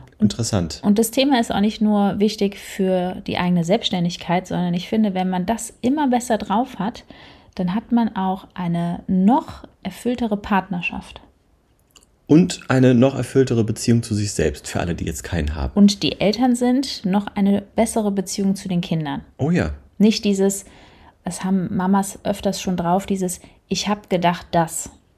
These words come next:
Speaker 1: Genau.
Speaker 2: "Ja, aber das Kind könnte ja das machen." Äh, nein. Wer hat das kommuniziert? Niemand.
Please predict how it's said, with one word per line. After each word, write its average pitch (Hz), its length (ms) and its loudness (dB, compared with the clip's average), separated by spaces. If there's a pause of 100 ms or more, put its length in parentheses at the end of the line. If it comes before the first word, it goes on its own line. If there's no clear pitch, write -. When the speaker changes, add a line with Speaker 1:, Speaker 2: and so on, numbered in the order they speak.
(500)
Speaker 1:
Genau. 92 160 -6
Speaker 2:
"Ja, 190 320 0
aber 170 280 2
das 170 220 -4
Kind 208 260 2
könnte 202 300 4
ja 185 160 2
das 175 340 0
machen." 175 320 -4 (760)
Äh, 156 240 -6 (340)
nein. 151 540 0 (540)
Wer 165 180 -4
hat 180 100 -6
das 170 140 -4
kommuniziert? 175 960 0
Niemand. 180 560 6